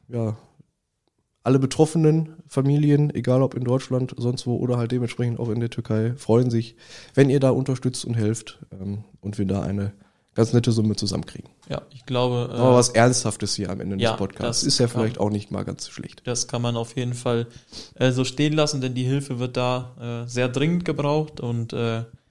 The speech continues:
Speaker 2: selbst wenn da jeder nur einen kleinen Anteil leistet, zusammen kann man etwas Großes erschaffen.
Speaker 1: Wenn hundert Mann hu-, ein Euro spenden,
Speaker 2: Dann sind das?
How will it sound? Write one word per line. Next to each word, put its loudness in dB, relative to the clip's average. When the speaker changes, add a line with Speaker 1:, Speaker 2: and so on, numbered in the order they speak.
Speaker 2:
selbst -2
wenn -2
da 2
jeder 2
nur 0
einen -4
kleinen -2
Anteil -2
leistet, -4
zusammen -4
kann -2
man -2
etwas -2
Großes -4
erschaffen. -10
Speaker 1:
Wenn 4
hundert 10
Mann 8
hu-, 4
ein 6
Euro 4
spenden, 0
Speaker 2:
Dann 0
sind 2
das? 4